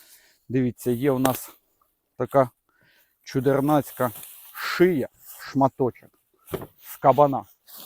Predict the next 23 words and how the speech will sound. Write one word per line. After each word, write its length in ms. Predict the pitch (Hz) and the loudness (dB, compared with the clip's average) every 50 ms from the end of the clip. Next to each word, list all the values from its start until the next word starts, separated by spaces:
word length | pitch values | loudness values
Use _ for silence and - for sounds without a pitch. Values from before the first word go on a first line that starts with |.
| - - - _ _ - - - - - _ - - - _ _ _ _ _ _ _ _ _ _ _ _ _ _ _ | -20 -20 -20 _ _ -20 -20 -20 -20 -20 _ -20 -20 -20 _ _ _ _ _ _ _ _ _ _ _ _ _ _ _
Так. 760 | - 127 113 101 110 113 123 165 190 - - - - - - - - - - _ _ _ - - _ _ _ - - - - - - - - - _ _ _ _ | 0 2 2 4 2 2 2 0 -2 -6 -12 -18 -20 -20 -16 -14 -14 -14 -14 _ _ _ -20 -20 _ _ _ -4 -2 -2 -2 -2 -8 -10 -10 -10 _ _ _ _
І 80 | - 117 | -16 -14
що 200 | - - 180 190 | -6 -4 -2 -2
ми 100 | 190 165 | -2 -4
будемо 360 | 143 156 147 151 151 143 139 | -6 -6 -4 -4 -4 -2 -4
робити 300 | 135 127 123 147 143 - | -4 -4 -4 -6 -8 -8
з 80 | - | -12
цією 220 | - 135 135 135 123 | -8 -6 -6 -6 -6
шиєю? 560 | - - - - 113 104 101 98 101 110 107 _ | -8 -14 -12 -10 -10 -8 -8 -10 -12 -14 -18 _
З 100 | _ _ | _ _
цієї 260 | - - 135 135 135 | -10 -8 -6 -6 -6
шиї 360 | - - - 220 220 196 160 | -8 -10 -10 -8 -6 -4 -4
ми 140 | 135 131 131 | -2 -4 -4
виріжемо, 560 | 127 147 165 156 147 135 127 143 135 135 131 | -4 -6 -6 -8 -8 -8 -8 -8 -6 -6 -6
отут 260 | 131 - _ 143 135 | -8 -8 _ -14 -16
щось 320 | - - 139 135 - - - | -12 -12 -12 -12 -10 -10 -10
є 180 | 127 139 147 - - _ | -8 -6 -8 -8 -8 _
таке, 380 | - 127 - _ 147 127 123 120 _ _ _ _ _ _ _ - _ _ _ _ _ _ _ | -8 -8 -6 _ -4 -4 -4 -4 _ _ _ _ _ _ _ -20 _ _ _ _ _ _ _
таке, 300 | - 117 - - 135 131 | -6 -6 -4 -2 -2 0
як 200 | 131 120 113 - | 0 -2 -4 -4
не 140 | 135 127 131 | -4 -4 -2
до 140 | 127 135 127 | -2 -2 -4
шиї. 460 | - - - 240 220 202 117 110 - | -4 -4 -6 -4 -4 -4 -6 -8 -10